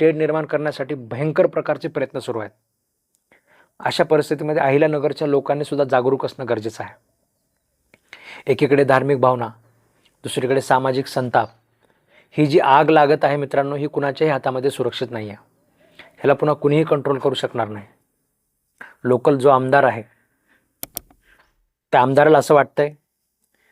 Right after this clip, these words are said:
की "मी एकदा निवडून आलो, दोनदा निवडून आलो, तीनदा निवडून आलो,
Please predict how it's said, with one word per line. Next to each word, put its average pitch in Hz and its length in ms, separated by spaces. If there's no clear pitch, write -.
की 143 60
"मी 147 120
एकदा 147 300
निवडून 147 260
आलो, 143 200
दोनदा 143 360
निवडून 143 260
आलो, 139 180
तीनदा 147 340
निवडून 143 240
आलो, 120 220